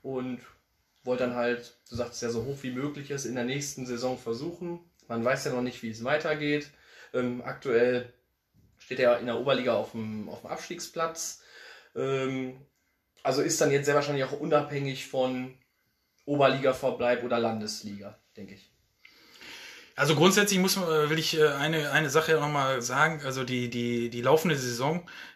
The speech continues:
Speaker 2: ähm, die sollte ja ganz normal eh zu Ende gespielt werden. Auch ganz vernünftig abgewickelt werden, ne? Also das stand nie zur Disposition, da jetzt irgendwelche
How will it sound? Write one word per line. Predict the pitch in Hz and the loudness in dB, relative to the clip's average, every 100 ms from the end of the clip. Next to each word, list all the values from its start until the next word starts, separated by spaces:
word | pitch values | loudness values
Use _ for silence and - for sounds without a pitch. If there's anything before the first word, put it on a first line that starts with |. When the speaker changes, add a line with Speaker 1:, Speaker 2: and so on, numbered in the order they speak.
| _ | _
Speaker 2:
ähm, | 135 131 123 123 123 120 - _ _ _ _ _ | -2 0 0 0 0 -2 -6 _ _ _ _ _
die | 131 | -4
sollte | 120 139 143 | 0 2 2
ja | |
ganz | 123 131 143 | 2 0 -2
normal | 131 123 | -2 -2
eh | 135 127 | -4 -6
zu | 135 | -4
Ende | 127 123 | -4 -4
gespielt | 110 - 107 | -6 -10 -12
werden. | 104 92 - | -12 -14 -14
Auch | 113 | -10
ganz | 131 127 | -6 -4
vernünftig | 135 123 120 - 110 | -4 -4 -6 -8 -10
abgewickelt | 123 - 120 120 123 107 | -10 -8 -8 -6 -8 -6
werden, | 110 104 | -4 -4
ne? | 113 131 | -6 -4
Also | 127 117 | -6 -6
das | 127 117 | -6 -4
stand | 139 131 | -4 -2
nie | 139 | -4
zur | 135 127 | -4 -6
Disposition, | 127 - 135 120 117 135 139 | -6 -6 -6 -4 -4 -2 0
da | 127 127 | 0 0
jetzt | 120 131 | -2 -4
irgendwelche | 127 123 123 131 120 | -6 -4 -4 -4 -4